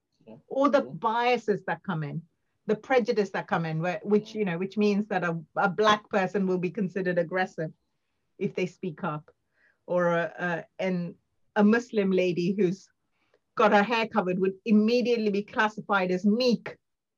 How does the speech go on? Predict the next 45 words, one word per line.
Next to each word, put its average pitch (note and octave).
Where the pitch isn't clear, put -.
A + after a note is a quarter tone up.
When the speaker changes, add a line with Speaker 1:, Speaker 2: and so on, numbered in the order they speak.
Speaker 2:
doesn't A3+
Speaker 1:
Yeah. A#3+
Speaker 2:
have G#3
anything G#3
to -
say G#3+
for G#3+
herself. F3
This, F4+
these D4+
are D4
stereotypes B3
people G#3
have, E3
right? G3
So C4
immediately D4+
they A#3
feel B3
you A#3+
have G#3
nothing G3+
to G3+
add, G3
and G#3+
you C4
have C#4
to, B3
like, A3
work B3
hard B3+
to G#3
ki-, G#3+
try A3+
and G#3+
shatter G#3+
that F3
illusion. E3
So B3
anyway, B3
that G#3+
was G#3+
a A3
very B3
roundabout G#3+